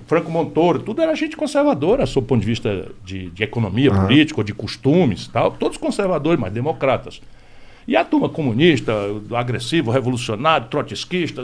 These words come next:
Speaker 1: ah, tal, juntou todo mundo, fizemos um consenso, demorou, demorou, demorou, alguns tombaram, alguns morreram, outros outros, no fim ganhamos.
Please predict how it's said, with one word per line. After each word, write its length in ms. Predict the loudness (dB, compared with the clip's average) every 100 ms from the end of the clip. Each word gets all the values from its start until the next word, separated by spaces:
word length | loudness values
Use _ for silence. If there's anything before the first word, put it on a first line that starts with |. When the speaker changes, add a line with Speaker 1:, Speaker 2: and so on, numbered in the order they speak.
| -4
Speaker 1:
ah, 140 | -4
tal, 240 | -2 -2 0
juntou 320 | 0 -2 -6
todo 260 | -6 -2
mundo, 300 | 2 2 0
fizemos 340 | -2 2 4 4
um 60 |
consenso, 580 | 2 0 -2 -2 -2 -2
demorou, 460 | 4 6 6 4 2
demorou, 300 | 2 2 2
demorou, 340 | 0 2 2
alguns 260 | 2 0 -4
tombaram, 440 | -2 2 2 2
alguns 160 | 0 -2
morreram, 300 | 0 0 -2
outros 100 | -2
outros, 360 | -4 4 4 2 -6 -4
no 100 | 0
fim 160 | 2
ganhamos. 640 | 2 4 4 4 0 -10